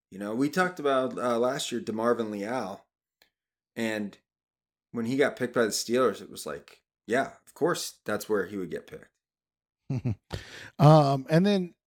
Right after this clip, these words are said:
Speaker 2: Mazi Smith, who's a six three, three hundred and thirty-five pound defensive tackle. Like, he's a run stuffing, like,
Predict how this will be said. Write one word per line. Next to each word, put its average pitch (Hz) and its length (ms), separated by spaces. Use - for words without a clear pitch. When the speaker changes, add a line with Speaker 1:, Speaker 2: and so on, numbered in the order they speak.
Speaker 2:
Mazi 175 500
Smith, 135 500
who's 135 220
a 123 60
six - 460
three, 139 280
three 139 280
hundred 127 240
and 113 120
thirty-five 117 760
pound 104 300
defensive 104 500
tackle. 98 580
Like, 120 100
he's 135 180
a 135 60
run 120 340
stuffing, 110 600
like, 95 380